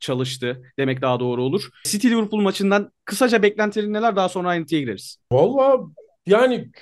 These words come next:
Speaker 2: çok büyük beklentim yok. Ee, şu yüzden çok büyük beklentim yok. Yani bu eşleşme yaklaşık iki yıl önce, iki sene önce Avrupa futbolunun yeni zirvesi olarak gösteriliyordu ki çok doğaldı o yapılan yorumlar.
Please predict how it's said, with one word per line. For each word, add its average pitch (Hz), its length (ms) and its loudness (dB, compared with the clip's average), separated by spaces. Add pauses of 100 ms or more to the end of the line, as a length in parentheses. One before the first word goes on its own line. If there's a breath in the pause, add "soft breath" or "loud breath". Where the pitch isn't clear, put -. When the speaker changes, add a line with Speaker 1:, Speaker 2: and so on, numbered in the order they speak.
Speaker 2:
çok 233 280 -2
büyük 220 180 0
beklentim 202 540 2
yok. 165 360 0
Ee, 139 200 -4
şu 127 140 -4
yüzden 165 220 4
çok 123 200 -4
büyük 120 160 -2
beklentim 123 500 -2
yok. 196 180 -2
Yani 139 280 0
bu 156 360 0
eşleşme 143 460 -2
yaklaşık 151 600 -2
iki 131 180 -6
yıl 165 140 6
önce, 123 300 4
iki - 120 -8
sene 143 180 2
önce 127 500 0 (100)
Avrupa 147 440 -2
futbolunun 147 380 0
yeni 170 220 4
zirvesi 151 340 0
olarak 120 280 2
gösteriliyordu 120 840 -2
ki 147 200 -2
çok 160 280 0
doğaldı 113 520 4
o 120 100 -2
yapılan 113 300 0
yorumlar. 104 560 -4